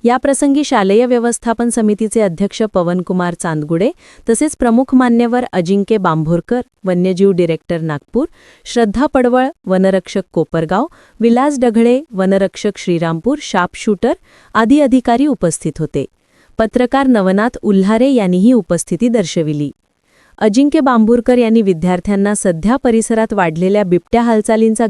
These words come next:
गंभीर मुद्दा समजावून सांगत, रात्री शेतीत एकटे न जाणे, रानावनात अथवा मोकळ्या ठिकाणी एकटे न फिरणे आदी काळजीपूर्वक पाळावयाच्या सूचनांची माहिती दिली. ऊसतोड हंगामात स्थलांतरित कामगार व नागरिक रात्री बाहेर पडत असल्याने धोका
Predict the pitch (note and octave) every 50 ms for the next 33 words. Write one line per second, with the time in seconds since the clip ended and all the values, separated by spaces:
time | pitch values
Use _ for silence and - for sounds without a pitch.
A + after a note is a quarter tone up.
0 | F3 F3+ E3+ E3+ E3+ E3 G3+ B3 C#4 C#4 C4 B3 G#3 F#3+ A3+ A#3 - A3+ G3 F3+
1 | E3+ F3 F3+ F#3 F#3 F#3 - G3 F3+ G3 G#3 F#3+ G3+ C4+ - - - - - -
2 | _ - A3+ A3+ A3+ - - A#3+ D#4 D#4 - - C4+ A#3+ - C#4 C#4 - - -
3 | F#3+ F3+ - _ C4+ C#4 C4+ B3+ A#3 A3 G#3+ G#3 G#3+ F#3+ F#3+ F#3 F#3 F#3+ - -
4 | _ G3 F3+ E3 D#3+ F3 F#3 F#3+ G3 F#3+ F#3+ G3 - - F#3 - - - G3 G3
5 | F3 D#3 - F3 E3+ F3+ - F#3+ E3 - F#3 F#3 G3 G3 F3 - - _ G3+ G3
6 | F#3 F#3 G#3+ C#4 D4 - C4+ G3+ F3 E3+ E3 D#3+ - - - - _ _ - G#3
7 | G#3+ G#3 C4+ D4+ - - A3+ F#3 E3+ E3 G#3 A#3+ - C4 C4 C4+ D4 C#4+ - -
8 | A3+ G3 F#3 F#3 F#3+ F#3+ G3 G3 F#3+ F#3+ - - B3+ - - G#3 F3 - F3+ E3+
9 | E3+ E3+ E3+ E3 - C4+ D4 D4+ B3 G3 D#3+ - F3 D#3+ D3 D3+ C#3+ D3 C#3+ -
10 | - _ _ _ _ _ _ _ _ _ - B3 C#4 D4 - - - C#4+ D4 C#4
11 | B3+ B3 A3+ A3+ A#3 A#3 A#3+ B3 A#3+ - - - A3+ G3 F#3+ G3 G#3+ G#3+ B3 B3
12 | C4 C#4 - _ A3 F#3 F3 F3 F3 F#3+ F#3+ G3 G#3 G#3 F#3+ E3+ D#3 D3 E3 G3
13 | A#3 - G#3+ F#3 D#3+ - - G#3 G#3+ F3 F3 D#3+ D3+ F#3+ A3+ A#3+ - B3 A#3 A#3+
14 | - G#3 F#3 - - F3 E3 E3+ G#3 A#3+ G#3 F#3+ G3 F3+ - - A#3